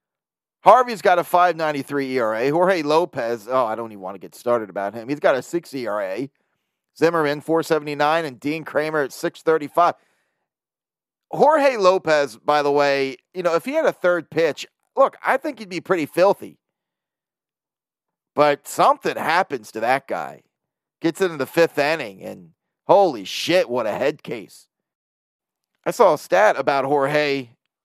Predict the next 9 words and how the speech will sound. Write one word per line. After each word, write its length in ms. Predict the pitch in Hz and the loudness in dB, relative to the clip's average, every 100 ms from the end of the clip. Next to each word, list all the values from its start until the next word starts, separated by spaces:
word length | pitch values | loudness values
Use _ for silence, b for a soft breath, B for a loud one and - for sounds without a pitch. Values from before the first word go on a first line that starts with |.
| _ _ _ | _ _ _
that 100 | 135 | -4
got 220 | 151 135 | -2 -2
posted. 400 | - 143 139 160 | -2 -2 0 0
I 100 | 147 | 0
can't 320 | 151 165 139 - _ | 0 -4 -6 -12 _
obviously 580 | 131 127 120 - 123 104 _ _ _ | -8 -8 -10 -12 -12 -14 _ _ _
give 160 | - 113 | -12 -6
myself 440 | 107 147 110 101 | -4 -4 -4 -6
credit 320 | - 107 104 | -4 -4 -4